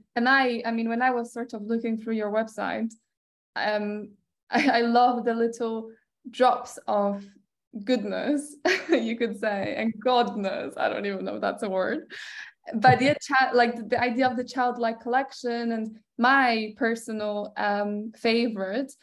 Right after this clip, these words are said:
and it's one thing that I want to really, that I really try to embrace in my life, is this idea to returning to being children, because we are children of God. So, and then the other messages of your, you know, you're incorporating these messages into your design. So you've mentioned the of God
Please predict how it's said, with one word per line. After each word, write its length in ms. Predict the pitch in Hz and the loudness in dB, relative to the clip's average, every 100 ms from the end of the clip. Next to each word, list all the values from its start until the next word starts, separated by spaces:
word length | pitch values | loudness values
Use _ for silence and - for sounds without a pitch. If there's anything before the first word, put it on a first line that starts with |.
| _ - | _ -2
and 120 | 226 | 0
it's 140 | 226 | 0
one 240 | 226 247 247 | 0 0 0
thing 160 | 240 226 | -2 0
that 120 | 220 | 0
I 100 | 220 | 0
want 240 | 220 220 | -2 -4
to 100 | 220 | -6
really, 420 | 220 226 226 226 220 | -6 -2 -2 -4 0
that 120 | 226 | 2
I 160 | 247 233 214 | 2 -2 -4
really 260 | 233 254 247 | -4 -2 -4
try 180 | 240 | -6
to 160 | 233 240 | -8 -4
embrace 360 | 220 220 220 226 | -4 -2 -4 -4
in 120 | 214 | -2
my 220 | 214 226 | 0 2
life, 280 | 208 196 202 | 2 -2 -4
is 140 | 208 | -6
this 160 | 220 214 | -6 -2
idea 460 | 220 214 226 220 220 | -2 0 0 0 -2
to 260 | 233 220 220 _ _ - | -6 -6 -8 _ _ -4
returning 840 | 233 233 240 233 226 226 220 220 - _ _ | -4 0 0 0 0 0 -2 -4 -12 _ _
to 100 | - | -8
being 280 | 233 233 233 | -2 0 0
children, 460 | 226 302 302 226 220 | 2 2 2 -2 -4
because 260 | 226 233 | -4 -4
we 100 | 226 | 2
are 200 | 262 277 | 2 2
children 420 | 269 233 220 208 | 0 -6 -6 -6
of 160 | 202 202 | -6 -2
God. 320 | 240 233 240 - _ _ | 0 0 -2 -8 _ _
So, 600 | - 220 220 214 - _ _ _ _ _ _ _ _ _ | -2 2 2 0 -4 _ _ _ _ _ _ _ _ _
and 100 | 254 | 0
then 140 | 254 247 | 2 4
the 80 | |
other 220 | 247 247 247 | 4 4 0
messages 520 | 247 247 233 233 226 | -2 -4 -6 -6 -6
of 160 | 220 | -6
your, 240 | 220 220 220 | -4 -6 -4
you 100 | 226 | -4
know, 140 | 220 220 | -4 -4
you're 320 | 202 220 214 | -2 -2 -2
incorporating 960 | 226 226 - 247 226 240 226 226 226 | -2 -4 -2 -2 -2 -2 -4 -4 -4
these 140 | 220 220 | -4 -4
messages 440 | 220 220 214 220 | -4 -4 -8 -8
into 220 | 214 208 | -10 -10
your 120 | 202 196 | -8 -6
design. 680 | 214 220 233 226 220 220 | -6 -2 0 2 0 -4
So 140 | 220 214 | -6 -10
you've 180 | 208 202 | -8 -4
mentioned 400 | 214 220 220 196 | -4 -4 -8 -4
the 80 | 214 | -2
of 240 | 208 202 | -2 -2
God 220 | 214 202 | -4 -4